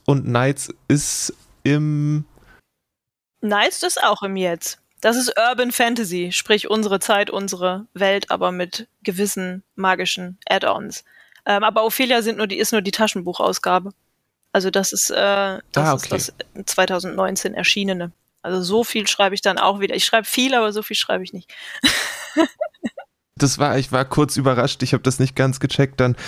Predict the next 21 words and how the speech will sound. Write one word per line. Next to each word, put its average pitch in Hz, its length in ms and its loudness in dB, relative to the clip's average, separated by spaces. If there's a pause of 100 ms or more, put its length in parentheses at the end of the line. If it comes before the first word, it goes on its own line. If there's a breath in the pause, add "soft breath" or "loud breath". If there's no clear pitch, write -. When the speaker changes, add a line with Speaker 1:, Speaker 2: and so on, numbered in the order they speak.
(140)
Speaker 1:
dass 139 180 2
die 135 80 2
so 120 140 4
nah 123 280 2
aneinander 123 520 2
rausgekommen 98 640 2
sind. 98 80 2
Ich 98 80 -4
war 98 100 4
so, 98 120 2 (480 loud breath)
„Wirklich 175 460 2
innerhalb 143 400 2
von - 160 0
so 131 120 2
Speaker 2:
<laughs> - 120 4
Speaker 1:
kurzer - 520 0
Zeit?“ - 260 0
Speaker 2:
Ja, 262 80 4
das 262 120 2
sagen 285 420 0
alle. 254 380 2